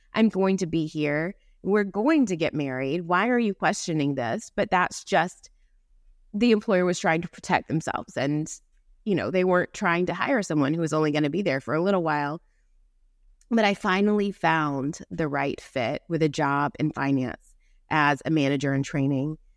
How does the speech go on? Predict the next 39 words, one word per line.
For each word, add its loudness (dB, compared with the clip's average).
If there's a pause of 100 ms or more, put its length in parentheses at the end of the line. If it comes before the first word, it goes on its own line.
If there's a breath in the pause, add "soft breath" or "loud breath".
(320)
And 0 (340)
can 2
I 4
tell 0
you -2 (520 soft breath)
that 2
leading 2
up 0
to -2
that 2
job 0
interview, 0 (300)
I 6
printed -2
off 0
the 0
company 0
vision 0
and 0
mission. -4
I -4
had 2
it 0
on 0
my 2
bulletin 0
board -4
at -6
work -2
in 0
Georgia. 0 (320)
I 2
looked -2
at 0
it -2
every 0
day. -2 (360)
I 2 (240)
prepped -2